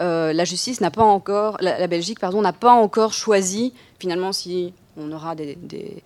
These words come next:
euh, éventuellement des procès devant des cours, euh, civils, devant des cours militaires. Donc voilà, il y a des choses qui restent encore là, euh, en suspens.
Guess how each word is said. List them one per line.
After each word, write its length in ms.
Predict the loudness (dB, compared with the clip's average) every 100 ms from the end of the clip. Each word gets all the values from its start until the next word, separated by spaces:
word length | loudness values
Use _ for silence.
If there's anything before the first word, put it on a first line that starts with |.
| -18 -20 -16
euh, 240 | -12 -10 -10 -14 -16 -16 -16 -14
éventuellement 540 | -6 -2 -2 0 0 -2
des 100 | -4
procès 320 | -8 -6 -6
devant 260 | -4 -4
des 100 | -4
cours, 420 | -6 -10 -8 -6 -6
euh, 240 | -8 -10
civils, 480 | -12 -12 -8 -8 -8
devant 280 | -8 -6 -6
des 100 | -6
cours 180 | -6 -6
militaires. 420 | -6 -4 -2 -2
Donc 120 | -2
voilà, 140 | -4
il 60 | -8
y 20 |
a 20 | -8
des 100 | -8
choses 220 | -8 -10
qui 100 | -12
restent 220 | -12 -10
encore 260 | -10 -10 -12
là, 160 | -12 -14 -20 -20 _ -10
euh, 360 | -6 -4 -4 -8 -8
en 100 | -10
suspens. 400 | -8 -14 -14